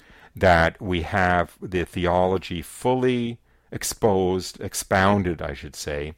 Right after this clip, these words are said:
the, the relationship between the old law and the new law,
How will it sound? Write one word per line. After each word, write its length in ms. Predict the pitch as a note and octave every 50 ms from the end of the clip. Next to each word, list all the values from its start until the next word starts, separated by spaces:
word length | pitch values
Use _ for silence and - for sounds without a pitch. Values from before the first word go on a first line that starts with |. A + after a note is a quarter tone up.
| _ - - - - - _ _ _ _ - - - -
the, 460 | - A#2+ G2 F#2 F2 E2+ F2 F#2+ - _ _ - -
the 220 | G#2 F2+ E2+ E2
relationship 760 | D#2+ F2 F#2 E2+ F#2+ A2+ C#3+ D#3 - - C3 G2 - F#2+ -
between 280 | - - - - E2+ E2
the 80 | E2 F2
old 280 | F2 F2 F#2+ F#2 F2
law 400 | D#2+ D#2 D2+ D#2 D2+ D2+ D2 D#2+
and 220 | F2 G2+ F2+ E2 D#2+
the 60 | D#2+
new 240 | D#2+ E2 E2 E2 D#2+
law, 400 | D2 D2+ D2 C#2+ C#2+ C#2+ C#2+